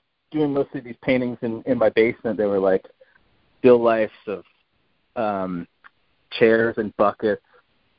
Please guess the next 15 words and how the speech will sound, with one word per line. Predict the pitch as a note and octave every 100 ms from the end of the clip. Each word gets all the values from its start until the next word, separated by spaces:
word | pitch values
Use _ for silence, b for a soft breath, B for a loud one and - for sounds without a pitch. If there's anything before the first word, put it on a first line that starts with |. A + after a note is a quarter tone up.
| _ -
you | G#2+
know, | G2+ G#2
in, | G#2
in | A2 G#2+
kind | - A#2+
of | G#2+
like | G2 -
a, | F2+ F#2 B B B B _
a | A2+ F2+ D#2+ - -
spare, | A2+ A2 A2 G#2 G2+ _ _ _ _ _ _
uh, | F#2+ F2+ -
space | G#2+ G#2 G#2 - - _
that's | G2 -
very, | G#2 G2 F#2+ F#2+ G2
um, | G2 F#2+ F#2 F2